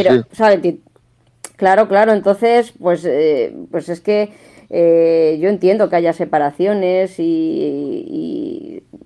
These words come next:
Speaker 1: y, y, o sea, es que lo entiendo perfectamente, porque la gente, pues, no, no sé,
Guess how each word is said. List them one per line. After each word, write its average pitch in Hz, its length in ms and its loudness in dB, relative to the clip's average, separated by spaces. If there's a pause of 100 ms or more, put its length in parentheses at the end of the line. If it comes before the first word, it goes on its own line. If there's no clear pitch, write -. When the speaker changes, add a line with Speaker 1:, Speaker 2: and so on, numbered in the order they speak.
(160)
Speaker 1:
y, - 480 -10
y, - 300 -10
o 151 80 -4
sea, 185 160 -2
es 185 60 -6
que 196 100 -2
lo 208 80 0
entiendo 190 360 0
perfectamente, 175 600 -4
porque 165 240 -6
la 156 140 -2
gente, 180 500 -4
pues, 165 260 -8
no, 170 360 -4
no 165 100 -6
sé, 214 240 -10